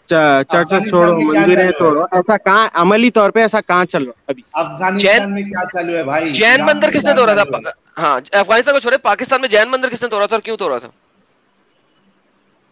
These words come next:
Speaker 1: मुस्लिम्स ने तोड़ा।
Speaker 3: मुस्लिम ने तोड़ा था, क्यों तोड़ा था?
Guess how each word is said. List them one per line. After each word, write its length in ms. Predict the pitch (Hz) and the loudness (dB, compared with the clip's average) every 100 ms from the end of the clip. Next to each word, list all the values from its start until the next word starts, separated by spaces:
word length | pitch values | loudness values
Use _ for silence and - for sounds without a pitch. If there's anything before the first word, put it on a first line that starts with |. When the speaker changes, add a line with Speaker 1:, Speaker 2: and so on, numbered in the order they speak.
| _ _ - | _ _ -12
Speaker 1:
मुस्लिम्स 360 | 165 190 196 190 | -8 0 0 2
ने 140 | 180 | 0
तोड़ा। 260 | 143 123 113 110 _ _ _ _ _ - | 0 -4 -6 -12 _ _ _ _ _ -10
Speaker 3:
मुस्लिम 260 | 156 170 156 | -6 -4 -4
ने 80 | |
तोड़ा 220 | 143 123 117 | -4 -4 -6
था, 100 | 131 | -6
क्यों 200 | 233 247 | -8 -4
तोड़ा 240 | 175 127 | -2 -4
था? 180 | 104 | -6